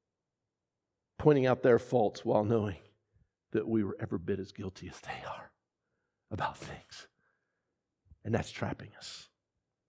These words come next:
The words we have said have entrapped us, and we have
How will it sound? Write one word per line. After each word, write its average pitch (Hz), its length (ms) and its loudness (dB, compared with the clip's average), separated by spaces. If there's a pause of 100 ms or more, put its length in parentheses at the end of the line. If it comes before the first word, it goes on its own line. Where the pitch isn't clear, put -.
(1300)
The 120 80 4
words 156 300 12
we 151 120 10
have 123 120 4
said 147 280 10
have 120 160 8
entrapped 117 540 6
us, 104 180 0
and 120 100 2
we 127 120 6
have 123 180 4